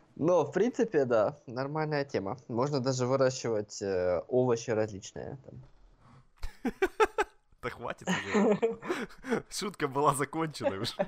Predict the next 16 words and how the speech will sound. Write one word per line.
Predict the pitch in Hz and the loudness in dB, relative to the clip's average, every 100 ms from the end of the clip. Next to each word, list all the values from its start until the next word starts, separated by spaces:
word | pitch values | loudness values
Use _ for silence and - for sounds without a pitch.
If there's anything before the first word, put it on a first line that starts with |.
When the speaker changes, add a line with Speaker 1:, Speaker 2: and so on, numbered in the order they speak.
| - 208 - - - | -6 -10 -10 -20 -20
Speaker 2:
Все | _ - - | _ -16 -16
поняли, | - 139 107 95 | -4 -4 -4 -8
все | - 147 | -8 -6
подумали | 120 117 110 98 | -4 -2 -2 -2
о | 98 | -6
себе, | - 123 170 | -8 -8 -8
типа, | - - 87 | -8 -14 -14
и | |
всё, | 92 - | -14 -18
посмеялись. | - - - - - - _ - - - _ _ _ _ _ _ _ _ _ _ - | -18 -16 -14 -14 -18 -20 _ -20 -20 -20 _ _ _ _ _ _ _ _ _ _ -8
Не, | 120 | -6
да, | 104 117 | 0 0
на | 87 | 0
самом | - 127 | -8 -10
деле | 117 101 78 | -10 -12 -12
это, | - | -14